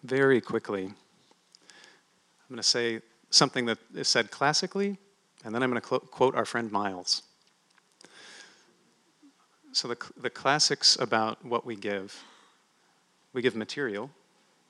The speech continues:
food, clothing, medicine, shelter, lamps.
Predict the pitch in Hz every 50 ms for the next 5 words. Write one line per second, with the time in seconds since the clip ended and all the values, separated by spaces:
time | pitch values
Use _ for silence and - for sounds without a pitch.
0 | _ _ _ - - - - 110 107 107 110 104 - - - _ _ _ _ _
1 | _ _ _ _ _ _ _ _ _ _ _ - - - 120 110 110 104 107 104
2 | 113 101 95 113 107 107 107 - - 113 107 107 107 107 101 _ _ _ _ _
3 | _ _ _ _ - - 117 107 107 - - 113 110 110 120 - _ _ _ _
4 | _ _ _ _ _ - - - - - 113 101 101 104 113 156 - - - -
5 | - - - -